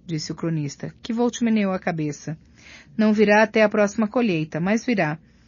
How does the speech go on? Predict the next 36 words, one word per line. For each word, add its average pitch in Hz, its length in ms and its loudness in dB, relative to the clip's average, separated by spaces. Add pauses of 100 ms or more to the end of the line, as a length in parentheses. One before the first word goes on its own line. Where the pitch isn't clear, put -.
(300)
Os 208 120 -8
coletores 214 540 0
regulares 190 600 0
já 180 140 -2
são 196 420 -2
um 202 200 2
horror, 202 560 0
mas 175 500 -2
entendem 175 480 -4
o 170 60 -4
bastante 180 460 -6
para 170 200 -4
desviar 170 460 -4
os 165 140 -6
olhos 170 280 -4
de - 80 -12
vez 170 220 -4
em 190 80 -2
quando. 160 440 -4 (440)
Sabem 220 480 2
que 196 100 -4
estarão 180 380 -2
de 175 100 -4
volta 175 440 -4
no 160 200 -4
ano 156 160 -4
seguinte 220 720 -2
e 196 60 2
no 220 160 2
outro, 185 420 -2
mas 202 400 -2
os 175 120 -8
sanguessugas." 165 1120 -6 (840)
"Eles 254 440 4
são 240 220 0
diferentes", 208 1000 -2